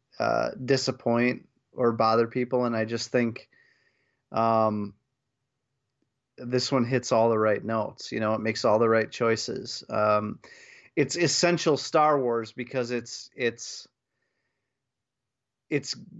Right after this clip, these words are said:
good versus evil, but there's always a sense of redemption, or, you know, we're, we're seeing that in the new movies too, that, um,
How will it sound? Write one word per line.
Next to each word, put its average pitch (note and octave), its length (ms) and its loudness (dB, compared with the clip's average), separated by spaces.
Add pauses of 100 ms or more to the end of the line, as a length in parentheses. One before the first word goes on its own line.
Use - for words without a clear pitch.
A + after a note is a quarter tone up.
(200)
good F3+ 260 4
versus E3 360 2
evil, E3+ 220 2
but D#3 160 -4
there's C#3 200 -6
always D#3 520 2
a C#3 60 -4
sense C3+ 400 -2
of A#2 360 0 (300)
redemption, A#2+ 800 -2
or, A2 680 2 (1300)
you C#3+ 100 2
know, C3 200 4
we're, C3+ 160 2
we're D#3 160 0
seeing G3 360 2
that E3 220 0
in C#3+ 60 -4
the D3 60 -2
new D3+ 180 0
movies A#2 440 -2
too, B2+ 340 -2
that, G#2+ 380 0
um, G#2+ 480 0